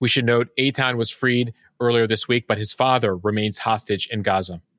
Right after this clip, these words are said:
Separately, we also learned from the mother of fifteen-year-old Dafna Zin and eight-year-old Ella Zin that they were told by the captors that nobody wanted them back in Israel.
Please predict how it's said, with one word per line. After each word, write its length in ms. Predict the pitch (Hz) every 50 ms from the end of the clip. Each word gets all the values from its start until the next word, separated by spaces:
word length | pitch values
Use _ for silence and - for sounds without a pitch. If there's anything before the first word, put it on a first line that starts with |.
| _ _ _ -
Separately, 280 | - 165 160 156 151
we 100 | 143 147
also 220 | 151 156 147 - 156
learned 140 | 151 143
from 100 | - 151
the 60 | 139 131
mother 320 | 127 127 131 131 127 120
of 120 | 117 113
fifteen-year-old 560 | - 160 143 - 151 143 139 131 123 123 117 101
Dafna 400 | 123 123 135 131 - 147 139 127
Zin 340 | 110 135 135 131 127 131
and 140 | 131 117 117
eight-year-old 420 | 120 113 131 - 156 123 120 113 117 -
Ella 260 | 131 139 160 170 147
Zin 420 | 110 101 110 101 92 92 101 110 117 _ _ _ _ _ _ _ -
that 180 | 127 123 110
they 140 | 127 139 165
were 100 | 170 180
told 400 | 165 - - 147 139 143 139 117
by 160 | - 117 117
the 140 | 117 120 110
captors 500 | - - 127 117 113 - - 117 113 107
that 160 | - 113 -
nobody 460 | 120 117 123 139 156 156 160 156 143 120
wanted 400 | 113 107 113 120 123 131 120 107
them 160 | 107 101 98
back 200 | 104 104 101 -
in 60 | 104
Israel. 580 | - 113 117 113 - 117 117 113 113 113 113